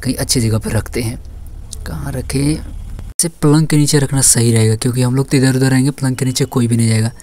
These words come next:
बस चूहा कुछ इसके साथ मजाक ना करे बस। हे गणेश भगवान जी, चूहा तुम कुछ मत करना यार, अभी safely रहे। और इधर देखिए अभी फ़िलहाल मम्मी खाना बना रही है, रोटी, रात का तैयारी हो रहा है।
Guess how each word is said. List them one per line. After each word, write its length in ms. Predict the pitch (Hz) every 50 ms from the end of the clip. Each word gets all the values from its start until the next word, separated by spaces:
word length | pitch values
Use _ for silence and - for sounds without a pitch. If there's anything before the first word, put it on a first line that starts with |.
| - - - - - - - - - - - 139
बस 320 | 127 139 147 - - - - - - - -
चूहा 260 | - 143 135 143 151
कुछ 200 | - - 143 123
इसके 240 | 131 123 - - 135
साथ 340 | 110 131 127 - - - -
मजाक 340 | 131 127 110 117 113 - -
ना 120 | 123 110
करे 280 | 104 - 117 120 - - - - - - - - - - - - - -
बस। 360 | 139 123 117 110 107 - - - - - -
हे 140 | 139 135 127
गणेश 280 | 131 127 127 123 110
भगवान 300 | 113 120 113 117 117 113
जी, 140 | 107 110 151 - - - - - - -
चूहा 280 | - 139 120 120 113 - - - -
तुम 100 | 151 139
कुछ 180 | 131 135 - -
मत 140 | 131 120 -
करना 240 | - 120 113 113 117
यार, 460 | 117 113 110 113 110 110 113 117 - - - - - - - - - - - - - - -
अभी 220 | 131 113 110 113
safely 360 | 107 - - 113 110 127 120
रहे। 180 | 110 113 107 110
और 120 | 170 160
इधर 160 | 139 165 165 147
देखिए 260 | 151 143 - 165 151
अभी 80 | 139 135
फ़िलहाल 280 | 120 - 143 139 131
मम्मी 320 | 127 127 120 120 123 135 160 - - - - - -
खाना 260 | - 123 113 113 113
बना 200 | 117 117 113 113
रही 160 | 113 113 113 120
है, 80 | 123 110
रोटी, 420 | 107 101 98 - - 110 113 135 - - - - - - - - - - - - - - - - - - - - - - - - - - - 147
रात 280 | 123 110 101 101 - -
का 100 | 131 113
तैयारी 400 | - 107 107 104 104 110 107 104
हो 140 | 101 107
रहा 160 | 110 107 104 104
है। 240 | 98 107 127 120